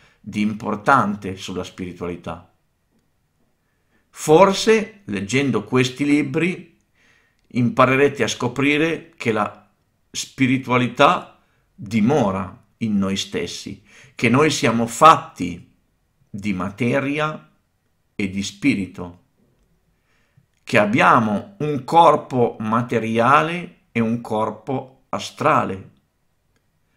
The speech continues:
Nessuno ve le spiega queste cose. Nessuno ve le spiega queste cose.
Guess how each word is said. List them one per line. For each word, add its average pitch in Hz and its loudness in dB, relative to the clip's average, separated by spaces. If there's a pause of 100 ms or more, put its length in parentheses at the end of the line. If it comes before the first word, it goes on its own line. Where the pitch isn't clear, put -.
(360)
Nessuno 160 -4
ve 95 -4
le 95 -8
spiega 90 -10
queste - -14
cose. 80 -14 (3250)
Nessuno 101 -4
ve - -6
le 104 -6
spiega 131 -8 (140)
queste - -14
cose. 120 -10